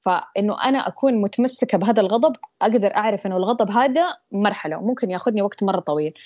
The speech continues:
فبدل ما أنا أجلس محبوسة بس في الغضب، حأسمح له يعدي من خلالي، حأسوي healing، حأسوي تشافي بطرق مختلفة ممكن إذا تحبي نتكلم عنها، وأسمح للغضب إنه يتفرغ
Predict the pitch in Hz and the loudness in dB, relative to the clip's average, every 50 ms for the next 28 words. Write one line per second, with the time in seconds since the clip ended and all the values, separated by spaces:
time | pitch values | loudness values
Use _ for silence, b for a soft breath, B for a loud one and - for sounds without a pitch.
0 | B B B B 226 214 247 240 294 294 269 226 - - 254 254 220 - 233 233 | B B B B 2 2 4 4 4 2 2 -2 -2 -2 -2 -2 -2 -2 -4 -4
1 | 202 185 180 - - 175 180 - - 190 190 247 262 254 - 170 156 175 170 - | -2 -6 -8 -8 -8 -8 -8 -4 -2 2 2 2 2 2 0 -2 -2 -2 -6 -4
2 | - 170 160 156 165 156 208 240 - - - - - 214 - 226 233 214 - 208 | -2 -2 0 0 2 2 0 0 -2 -6 -8 -6 -6 -6 -4 -4 -4 -2 0 -2
3 | 170 170 208 254 _ - 175 170 185 190 175 170 170 - - 170 170 175 202 202 | -2 -2 -2 -8 _ -6 -2 0 0 0 0 -2 -4 -6 -2 0 2 2 2 0
4 | - - 160 156 170 - - - - _ _ - - - - 214 202 202 180 165 | 0 0 -2 -2 -2 -4 -12 -20 -20 _ _ -4 -2 2 4 4 4 4 2 2
5 | 151 151 - - - - 160 180 220 220 202 190 180 175 - 170 - - 196 185 | 0 -2 -4 -6 -8 -4 2 4 4 4 4 2 -2 -4 -8 -6 -2 -2 -2 -2
6 | 170 - 170 - - 190 190 - 196 165 - - - - 175 - 156 151 - - | -2 -4 -4 -2 0 0 0 0 -2 -4 -4 -2 -2 -2 -2 -2 -6 -12 -4 -2
7 | 196 170 160 - 165 160 156 - - 151 151 160 160 - - 165 160 156 156 - | -2 -2 -2 -4 -8 -8 -4 -4 -4 -4 -4 -6 -6 -6 -2 -2 0 -2 -2 0
8 | - 208 190 - 170 190 180 165 180 233 339 B B B B B B B B B | 2 2 2 2 2 0 0 0 0 -2 -4 B B B B B B B B B
9 | - - 208 202 190 - - 277 277 - 269 233 208 226 220 220 277 277 285 226 | 0 4 4 4 4 4 2 0 0 0 -2 0 2 0 2 2 2 2 2 2
10 | 208 190 185 180 - - - 185 165 156 147 147 | 2 -2 -2 -4 -6 -2 -4 -2 -2 -2 -6 -8